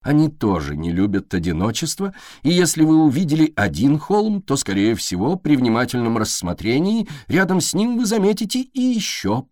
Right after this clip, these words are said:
парочку. Эти холмы не стали исключением и на деле оказались целой холмистой грядой, кряжем, протянувшимся от севера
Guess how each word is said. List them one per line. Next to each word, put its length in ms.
парочку. 640
Эти 260
холмы 460
не 180
стали 420
исключением 800
и 100
на 140
деле 540
оказались 560
целой 480
холмистой 680
грядой, 600
кряжем, 680
протянувшимся 920
от 240
севера 680